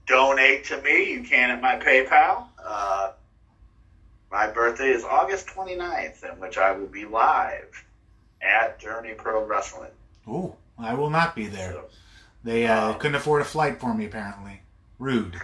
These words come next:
Speaker 1: <laughs> Uh, and also, I, I can't believe we've made the whole podcast and haven't talked about this. I'm back in the business.
Speaker 2: Yeah. Oh, you are, yes. Back playing basketball on Sundays. So if
Speaker 1: Well,
Speaker 2: you wanna
Speaker 1: well, I, I have to cover that for a minute, or fucking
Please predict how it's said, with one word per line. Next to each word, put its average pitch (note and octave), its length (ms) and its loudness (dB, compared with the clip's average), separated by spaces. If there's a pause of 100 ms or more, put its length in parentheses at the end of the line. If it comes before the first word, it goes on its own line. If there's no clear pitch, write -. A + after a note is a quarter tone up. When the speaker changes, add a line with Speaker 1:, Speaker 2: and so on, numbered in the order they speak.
(140)
Speaker 1:
<laughs> - 120 -6 (920)
Uh, G2+ 260 2
and B2 140 6
also, B2+ 380 6
I, F#3 180 4 (480)
I E3 120 2
can't C3 160 0
believe C#3+ 240 2
we've C#3 200 0
made C#3 200 2
the C3+ 60 2
whole D3 200 6
podcast D3 600 4
and D3 80 -10
haven't D3 220 -2
talked - 280 0
about D3+ 280 4
this. - 200 4
I'm - 180 2
back C3+ 240 2
in - 80 -8
the C4 60 -4
business. A#3+ 540 -6 (300)
Speaker 2:
Yeah. A#2+ 200 -8 (100)
Oh, B2 540 4
you B2+ 180 2
are, B2+ 260 6
yes. B2 360 2
Back - 440 2
playing F#3 380 -4
basketball D#3+ 720 0
on D3+ 220 0
Sundays. A2+ 720 -2 (340)
So A#2+ 140 -2
if A2 40 2
Speaker 1:
Well, A2 100 4
Speaker 2:
you C3+ 60 8
wanna C3+ 200 8
Speaker 1:
well, C3+ 180 8
I, B2+ 260 4
I C3 140 8
have C#3+ 320 6
to C3+ 100 -4
cover C3 320 2
that B2+ 320 4
for G#2+ 160 -8
a G2+ 100 -12
minute, G2+ 280 -8
or F#2+ 140 -4
fucking G#2 440 -4